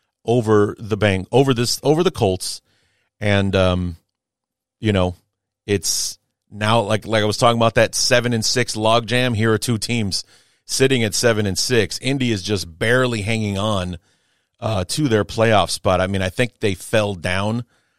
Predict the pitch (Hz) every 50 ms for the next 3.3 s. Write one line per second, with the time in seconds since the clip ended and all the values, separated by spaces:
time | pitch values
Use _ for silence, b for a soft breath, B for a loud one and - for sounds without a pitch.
0 | _ _ _ - - - 127 117 - 117 110 113 90 104 107 107 107 113 - -
1 | 123 123 123 120 - - - _ _ _ _ _ _ _ _ _ _ _ _ _
2 | _ _ _ _ _ _ - - - - 127 127 117 - 120 110 98 98 110 113
3 | 113 107 107 104 95